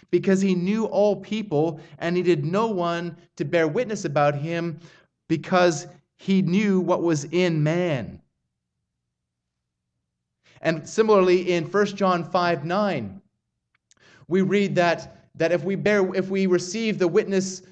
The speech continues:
from man, the witness of God is greater. This was in sharp distinction to the Pharisees, who received glory from one another and did not seek the glory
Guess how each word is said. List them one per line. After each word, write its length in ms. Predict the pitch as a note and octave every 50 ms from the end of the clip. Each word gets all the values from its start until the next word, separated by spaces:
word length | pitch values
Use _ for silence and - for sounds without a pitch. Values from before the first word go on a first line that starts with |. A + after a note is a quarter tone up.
| _ _ _
from 400 | _ _ - F#3 E3+ D#3+ D3+ D#3+
man, 600 | F#3+ G#3+ A3 G#3 F#3+ F#3 F3+ F#3 F3+ F3+ - - -
the 80 | - E3
witness 540 | D3+ D3 G#3 G#3 G3+ G3 F#3+ F#3+ F#3+ - - - _ _
of 260 | - D3+ D3 C#3 B2
God 360 | C3+ E3 E3+ F3 F3+ F3+ F3 D3+
is 200 | - D#3 D3 C#3
greater. 840 | C#3+ - C#3 C#3 D#3+ F3+ G3 F#3+ F#3+ - E3 C3 G2+ F#2 F#2+ - - _ _ _ _ _ _ _ _ _ _ _ _ _ _ _ _ _ _ _ _ _ _ _ _ _ _ _ _
This 180 | - G#3+ A3 G#3+
was 140 | A3+ F#3+ G3+
in 120 | F#3+ E3+
sharp 440 | D3+ - - G#3+ G#3+ A3 G#3+ G#3+ -
distinction 760 | F#3 F3+ F3+ - - - - B3+ C4+ A3+ - - G#3 F#3+ F#3
to 100 | F#3 F#3
the 100 | - E3
Pharisees, 760 | - - B3+ C4 B3 A#3 G#3 G#3 F#3+ F3+ F#3 F#3+ G3 F#3+ F#3+ - - - - - _
who 120 | - G3+ G3+
received 600 | F#3+ F#3+ F#3 F#3+ F#3+ A3+ A3+ A3+ A3+ D#3+ C#3+ -
glory 400 | - E3 F3+ G3+ A3+ A#3 A3+ A3
from 240 | G#3 G3+ G3 F3 F3
one 160 | E3+ F3+ F3
another 360 | E3 E3 F3+ G3+ A3 G3 F#3+
and 140 | E3+ E3 D#3+
did 160 | D#3+ E3 D3
not 380 | C#3+ D#3+ F3+ G#3 G#3+ - G#3 -
seek 380 | - - - G#3 G#3 G#3 G#3
the 100 | - F3
glory 680 | D#3 C#3 D3+ F3 G3+ A#3 A#3 G#3 F3+ E3+ E3+ F3+ F3+ F3+